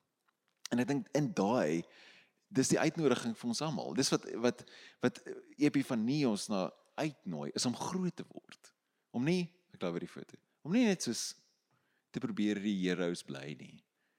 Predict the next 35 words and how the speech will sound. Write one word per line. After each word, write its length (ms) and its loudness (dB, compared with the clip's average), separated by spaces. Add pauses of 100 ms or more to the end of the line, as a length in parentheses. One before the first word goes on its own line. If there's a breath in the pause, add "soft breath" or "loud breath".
(260)
ook 180 -2
in 80 0
ons 160 -2
eie 160 -4
wil 260 -8
wil 200 -12
hê 160 -20
nie, 160 -20 (840 soft breath)
maar 120 -6
om 60 -6
groot 400 -4
te 80 -10
word 420 -18 (420 loud breath)
en 120 0
ons 160 -2
lewens 460 -2 (120)
weer 500 0
terug 280 -8
te 140 -12
draai 600 -6
na 120 -10
Christus 540 -14
toe. 160 -20 (800 soft breath)
Om 80 -10
te 80 -6
sê, 180 -2
maar 120 0
ons, 180 -4
ons 160 -8
erken 560 -4
hom 200 -6
en 120 -4
herken 580 -6
hom 140 -6
as 320 -8